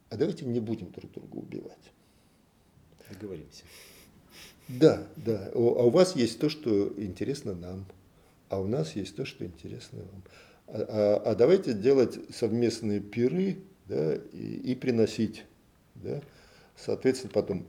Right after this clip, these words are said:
Speaker 1: бартер, а потом, э, значит, э, еще появилась какая-то валюта, давайте на шкурки, да, на, на ракушки, еще на что-нибудь будем меняться. Потом по-, появились деньги. Э,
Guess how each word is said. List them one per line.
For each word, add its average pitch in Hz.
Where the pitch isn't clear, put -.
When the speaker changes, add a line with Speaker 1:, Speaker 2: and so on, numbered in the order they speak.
Speaker 1:
бартер, 110
а 101
потом, 135
э, 98
значит, 101
э, 98
еще 101
появилась 117
какая-то 110
валюта, 95
давайте 104
на 98
шкурки, 101
да, -
на, 98
на 95
ракушки, 95
еще 110
на 85
что-нибудь -
будем -
меняться. 87
Потом 113
по-, -
появились 101
деньги. 92
Э, 101